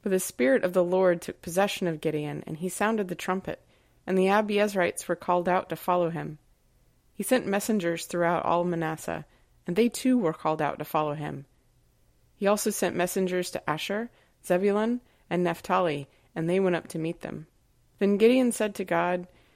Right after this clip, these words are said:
"In order to see whether you will deliver Israel by my hand, as you have said, I'm going to lay a fleece of wool on the threshing floor. If there is dew on the fleece alone,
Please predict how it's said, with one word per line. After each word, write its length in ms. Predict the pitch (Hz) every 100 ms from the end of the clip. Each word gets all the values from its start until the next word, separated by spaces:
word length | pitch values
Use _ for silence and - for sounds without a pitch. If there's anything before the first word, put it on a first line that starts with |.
| _ -
"In 100 | 185
order 300 | 208 277 302
to 100 | 220
see 300 | - 214 202
whether 200 | 180 170
you 200 | 170 202
will 100 | 196
deliver 440 | 180 160 175 175
Israel 400 | - 170 170 160
by 160 | 160 156
my 160 | 156 147
hand, 420 | 156 160 160 175
as 140 | 175
you 80 | 180
have 100 | 165
said, 400 | - 170 - 165 _ _ -
I'm 180 | 208 240
going 220 | 220 208
to 100 | 196
lay 240 | 180 175
a 60 | 160
fleece 420 | - - 220 -
of 160 | 196 190
wool 240 | 175 165
on 140 | 160 160
the 80 | 160
threshing 460 | - - - 151
floor. 480 | - 143 - - 175 _ _ _ _ _ 196
If 100 | -
there 200 | 226 220
is 140 | 196
dew 280 | 170 190 202
on 120 | 180
the 80 | 156
fleece 340 | - 190 185
alone, 600 | 165 160 156 165 180 208